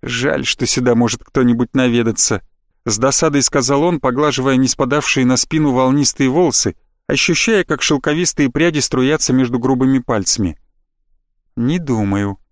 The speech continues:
прошептала ему на ухо Лайла. "А если и так, то нежеланному гостю придётся вернуться за лампой". Она взмахнула рукой, и хлипкий огонёк в стеклянной колбе угас.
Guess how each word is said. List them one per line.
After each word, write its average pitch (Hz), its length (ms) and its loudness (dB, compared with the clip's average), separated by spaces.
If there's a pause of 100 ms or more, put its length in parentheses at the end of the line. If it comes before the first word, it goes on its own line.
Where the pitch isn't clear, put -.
(200)
прошептала 135 540 0
ему 131 180 2
на 127 160 2
ухо 127 200 -2
Лайла. 117 380 2 (640)
"А 123 100 -2
если 214 400 0
и 226 60 0
так, - 380 -4 (420)
то 147 120 -2
нежеланному 156 760 2
гостю 214 340 -2
придётся 156 480 -2
вернуться 170 540 0
за 170 160 0
лампой". 127 580 0 (560)
Она 139 240 2
взмахнула 143 680 0
рукой, 196 380 0 (540)
и 175 80 0
хлипкий 196 560 0
огонёк 143 420 0
в - 80 -8
стеклянной 151 640 0
колбе 160 460 0 (260)
угас. 123 560 0